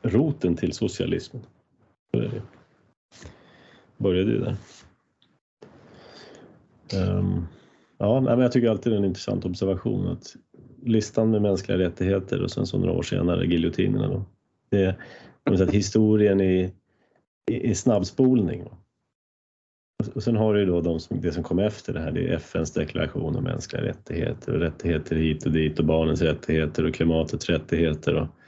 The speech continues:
allas rätt till att få spela blockflöjt i kommunal musikskola och, ehm, ja. Och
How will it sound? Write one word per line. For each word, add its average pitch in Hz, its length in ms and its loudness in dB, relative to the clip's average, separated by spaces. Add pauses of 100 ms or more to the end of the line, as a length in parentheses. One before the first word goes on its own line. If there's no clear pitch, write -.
(800)
allas 82 300 2
rätt 82 220 0
till 85 200 -2
att 82 60 -6
få - 80 -4
spela 87 200 0
blockflöjt 85 640 0
i 82 140 0
kommunal 82 360 0
musikskola 85 840 -2
och, 90 360 -4 (840)
ehm, - 460 -2 (800)
ja. - 300 2 (1120)
Och 92 300 2